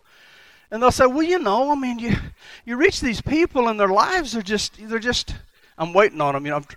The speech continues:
I'm letting them hang themselves because, you know, what they're really saying is,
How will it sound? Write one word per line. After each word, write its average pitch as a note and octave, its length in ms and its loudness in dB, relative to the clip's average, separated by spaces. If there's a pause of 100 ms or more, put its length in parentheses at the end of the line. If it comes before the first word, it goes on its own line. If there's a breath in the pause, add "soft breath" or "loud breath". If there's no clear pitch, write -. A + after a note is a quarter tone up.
I'm E3+ 120 -2
letting G#3+ 220 2
them D#3 120 -4
hang D4 280 2
themselves F3 480 4
because, E3+ 320 -2
you G3 80 -2
know, F#3+ 80 6
what F#3 180 2
they're E3 140 -4
really E3 300 2
saying A3+ 440 0
is, C3+ 320 -4